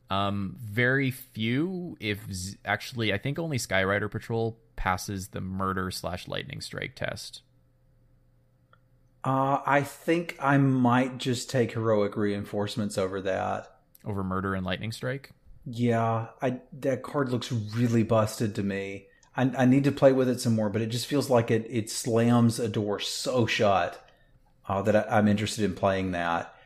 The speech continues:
Speaker 2: But I, I, I would agree that Skyrider Patrol certainly does, and I don't think the others compete. And I might be wrong about Heroic Reinforcements,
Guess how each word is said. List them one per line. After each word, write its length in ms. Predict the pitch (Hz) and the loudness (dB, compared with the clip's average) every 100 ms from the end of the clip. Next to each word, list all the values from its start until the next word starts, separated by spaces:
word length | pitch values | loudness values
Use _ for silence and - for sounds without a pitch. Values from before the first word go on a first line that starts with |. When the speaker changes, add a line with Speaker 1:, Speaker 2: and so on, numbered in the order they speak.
| _ | _
Speaker 2:
But 120 | 139 | 6
I, 140 | 135 127 | 8 6
I, 220 | 117 131 131 - | 6 6 6 4
I 60 | 131 | 6
would 120 | 123 | 6
agree 200 | 117 117 | 6 4
that 100 | 104 | 2
Skyrider 540 | - 123 123 123 110 107 | 4 6 8 8 6 -2
Patrol 300 | 113 117 104 | -2 -2 -2
certainly 420 | - 117 107 101 | 0 0 0 0
does, 380 | 95 95 92 - | 0 0 -2 -6
and 180 | 123 | -4
I 60 | 101 | 0
don't 240 | 101 113 | 2 2
think 160 | 113 104 | 0 -2
the 140 | 104 | 0
others 260 | 101 98 - | 0 -2 -6
compete. 500 | 98 85 95 90 92 - - - | -8 -8 -8 -8 -12 -18 -16 2
And 140 | 196 | 6
I 80 | 208 | 6
might 200 | 202 156 | 6 6
be 80 | 139 | 8
wrong 220 | 123 113 | 8 6
about 240 | 104 104 | 4 2
Heroic 380 | 95 104 95 90 | 0 0 2 0
Reinforcements, 880 | 104 95 90 98 95 - 92 90 - | -4 -6 -6 -6 -6 -6 -8 -10 -14